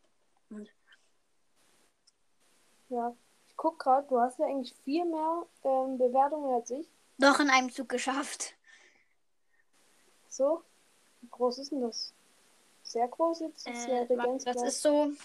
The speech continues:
Speaker 1: rund fünfzehn Zentimeter hoch. Und so dick, ähm, kennst du diese runden Faber-Castell-Radiergummis?
Speaker 2: Ähm, ja, ich glaub,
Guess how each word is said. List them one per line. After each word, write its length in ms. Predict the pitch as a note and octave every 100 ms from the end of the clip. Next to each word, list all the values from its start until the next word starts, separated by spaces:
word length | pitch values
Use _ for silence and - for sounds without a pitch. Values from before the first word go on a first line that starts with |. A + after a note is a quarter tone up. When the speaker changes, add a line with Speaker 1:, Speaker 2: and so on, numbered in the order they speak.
| - - - - _ _ _ _ _ _ _ _ _ _ _ _ _ -
Speaker 1:
rund 180 | C4 B3+
fünfzehn 420 | D#4 D#4 - C#4+
Zentimeter 600 | D4 C#4 C#4 C4+ C#4 C4 A#3+
hoch. 260 | G#3 G#3 - - _ _ _ _ _ _ _ _ -
Und 160 | C4+
so 100 | C4
dick, 360 | B3 D#4 E4 -
ähm, 280 | - C#4 C#4
kennst 260 | - D#4+ D#4+
du 40 |
diese 300 | C#4 C4 C#4+ - - - -
runden 400 | B3+ F4 F4+ D#4+
Faber-Castell-Radiergummis? 1700 | D#4 D4+ D#4 D#4 C4 - C#4+ D#4+ D#4+ D4+ E4 E4 E4+ F4+ G#4 - - _ _ _ _ _ _ _ _ _ _ _ _ _ _ _
Speaker 2:
Ähm, 760 | B3 B3 A#3+ A#3+ A#3+ A#3 A#3 A3+ _ _ _ _ -
ja, 260 | A#3 A#3+
ich 140 | D4+ -
glaub, 240 | B3+